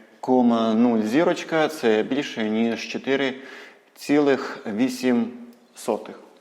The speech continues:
Ну що ж, якщо так, то у нас відрізняється тут лише запис, що зірочка і вісім, то ліва частина буде більша за праву, коли зірочка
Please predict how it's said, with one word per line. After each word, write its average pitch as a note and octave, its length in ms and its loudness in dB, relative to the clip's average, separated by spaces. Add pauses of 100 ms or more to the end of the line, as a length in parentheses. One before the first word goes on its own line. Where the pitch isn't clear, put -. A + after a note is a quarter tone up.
Ну C3+ 80 -4
що A2+ 180 -2
ж, - 140 -14 (540)
якщо D3+ 640 4 (320)
так, G#2+ 440 -2
то A#2+ 440 -2
у A#2+ 100 0
нас B2+ 260 0
відрізняється A2 960 0
тут A2+ 260 -4
лише A2+ 520 -2 (360)
запис, A2+ 640 -4
що - 200 -4
зірочка G#2+ 680 -4 (420)
і C3 140 0
вісім, A2 480 -2 (560)
то A#2 500 4
ліва B2+ 360 4
частина A#2+ 480 0
буде A#2 500 2
більша A#2 420 0
за G#2 140 -4
праву, C3 600 2 (140)
коли C3 420 2 (360)
зірочка A#2+ 680 0